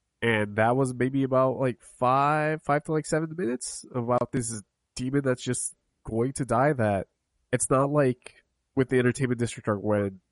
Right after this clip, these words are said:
when they took out, uh, Gyatoro and Daki, where these characters you felt,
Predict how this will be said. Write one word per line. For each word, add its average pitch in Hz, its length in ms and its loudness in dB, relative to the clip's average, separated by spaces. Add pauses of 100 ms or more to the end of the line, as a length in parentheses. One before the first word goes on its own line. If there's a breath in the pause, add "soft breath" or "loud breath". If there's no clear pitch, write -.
(100)
when 117 140 0
they 107 100 -2
took - 260 -4
out, 107 300 2 (200)
uh, 101 360 2 (240)
Gyatoro 104 680 2 (260)
and 101 480 0 (180)
Daki, 110 540 0 (380)
where 107 440 2 (420)
these 135 140 2
characters 123 460 0
you 110 200 0
felt, - 600 -2